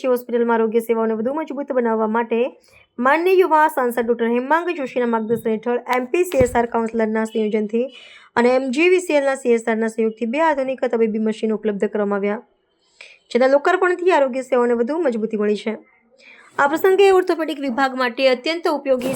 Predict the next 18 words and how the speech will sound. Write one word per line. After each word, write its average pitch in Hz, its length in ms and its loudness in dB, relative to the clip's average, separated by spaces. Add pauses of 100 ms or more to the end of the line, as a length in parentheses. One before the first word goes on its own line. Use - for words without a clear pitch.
સિયામ 240 340 2
મશીન 247 380 -2
તેમજ 233 280 -2 (140)
આધુનિક 320 500 -2 (460)
યુ 294 300 0
એસ - 160 -2
જી 403 120 4
મશીનનું 311 460 -4
લોકાર્પણ 247 640 0
વડોદરાના 240 480 0
સાંસદ 226 480 -4
માનનીય 311 320 -2
ડોક્ટર 269 400 0 (500)
હેમાંગ 349 460 2 (140)
જોશીના 277 500 0
હસ્તે 254 220 -2
કરવામાં 214 300 0
આવ્યું. 214 280 -4